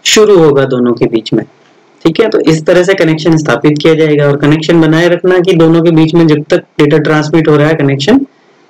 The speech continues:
चलता रहना चाहिए, डेटा ट्रांसमिट होता रहना चाहिए। और लास्ट में दोनों में से कोई एक जब भी कहता है कि हाँ मैं कनेक्शन बंद कर रहा हूँ, तो उसके लिए भी ये क्या करता है, सिग्नल भेजता है, और सिग्नल से वापस रिप्लाई जब मिल जाता है तो कनेक्शन क्लोज कर देता है। अभी आगे फिर,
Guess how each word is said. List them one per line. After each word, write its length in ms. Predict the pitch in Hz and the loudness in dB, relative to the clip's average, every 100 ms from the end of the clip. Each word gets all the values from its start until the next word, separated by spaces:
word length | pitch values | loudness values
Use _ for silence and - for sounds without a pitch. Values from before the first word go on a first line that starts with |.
| _ _ - | _ _ -4
चलता 300 | 170 165 175 | -2 0 0
रहना 260 | 156 147 | 2 0
चाहिए, 200 | 147 175 | 0 0
डेटा 220 | 151 143 | 0 0
ट्रांसमिट 460 | 143 135 135 143 131 | -2 -2 0 -2 0
होता 220 | 123 151 | -2 0
रहना 240 | 151 147 160 | 0 0 0
चाहिए। 260 | 165 190 - _ _ _ - | 0 -2 -4 _ _ _ -6
और 100 | 131 | 0
लास्ट 360 | 139 151 170 185 | 0 0 -2 -2
में 180 | 190 175 | 0 2
दोनों 300 | 156 165 175 | 2 2 2
में 180 | 185 | 0
से 120 | 185 196 | 0 0
कोई 400 | 165 156 151 151 | 2 2 4 2
एक 160 | 151 147 | 0 -2
जब 160 | 131 135 | -2 0
भी 120 | 160 | -2
कहता 280 | 156 143 156 | -2 0 -2
है 160 | 160 | -2
कि 120 | 156 | 0
हाँ 180 | 160 151 | 0 2
मैं 200 | 151 151 | 2 2
कनेक्शन 400 | 147 139 143 143 | 0 0 0 0
बंद 240 | 131 175 170 | 2 0 0
कर 100 | 156 | 0
रहा 120 | 165 | 0
हूँ, 160 | 190 - - - - | -2 -6 -18 -12 -2
तो 80 | 139 | 0
उसके 220 | 143 170 | 0 2
लिए 140 | 175 | 2
भी 160 | 170 180 | 2 2
ये 100 | 175 | 2
क्या 120 | 175 | 2
करता 280 | 165 160 180 | 0 0 0
है, 100 | 190 | 0
सिग्नल 400 | 190 147 160 170 | 0 0 2 2
भेजता 360 | 156 151 151 | 0 0 0
है, 100 | 175 214 _ _ _ - | -2 -2 _ _ _ -4
और 140 | 135 | -2
सिग्नल 360 | 139 147 151 165 | 0 2 2 2
से 180 | 160 170 | 2 2
वापस 320 | 143 147 175 | 2 0 0
रिप्लाई 340 | 165 160 160 | 0 2 0
जब 140 | 160 156 | 0 0
मिल 180 | 143 | 0
जाता 240 | 135 131 139 | 0 0 -2
है 60 | |
तो 80 | 135 | -2
कनेक्शन 400 | 139 123 - 151 | -2 -2 0 0
क्लोज 220 | 147 139 135 | 2 0 0
कर 80 | 117 | -2
देता 260 | 113 - | -2 -2
है। 80 | 117 | -2
अभी 280 | 127 143 160 | -2 -2 0
आगे 200 | 135 143 | 0 0
फिर, 380 | 147 143 - | 0 -2 -4